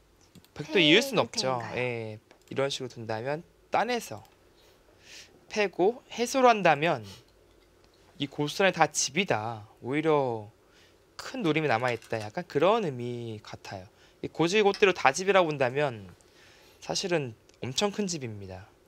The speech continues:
Speaker 2: 네, 흑이 방금 양 날일자로 귀를 지켰는데요.
Speaker 1: 네.
Speaker 2: 추후에 백이 삼삼 들어가면 잡을
Speaker 1: 네네.
Speaker 2: 수 있는 건가요?
Speaker 1: 네, 삼삼 들어가도, 가더라도요. 입구자 둔다면 네,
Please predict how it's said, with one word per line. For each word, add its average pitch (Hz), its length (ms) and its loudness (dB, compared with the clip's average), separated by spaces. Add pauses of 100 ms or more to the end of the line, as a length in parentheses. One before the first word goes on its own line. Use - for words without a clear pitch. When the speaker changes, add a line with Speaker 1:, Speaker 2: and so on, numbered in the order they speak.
(500)
Speaker 2:
네, 220 320 -8
흑이 339 360 -8
방금 240 480 -8
양 196 240 -6
날일자로 277 1040 -4
귀를 220 200 -2
지켰는데요. 190 840 -8 (120)
Speaker 1:
네. 123 380 0 (240)
Speaker 2:
추후에 339 680 -8
백이 214 200 -14
삼삼 320 420 -8
들어가면 175 840 -12
잡을 123 200 -4
Speaker 1:
네네. 113 120 -6
Speaker 2:
수 196 120 -16
있는 196 320 -14
건가요? 196 460 -14 (140)
Speaker 1:
네, 131 400 -6
삼삼 180 320 -6
들어가도, 139 500 -2 (400)
가더라도요. 120 580 -10 (220)
입구자 160 520 -2
둔다면 135 880 -6 (2000)
네, 117 300 -16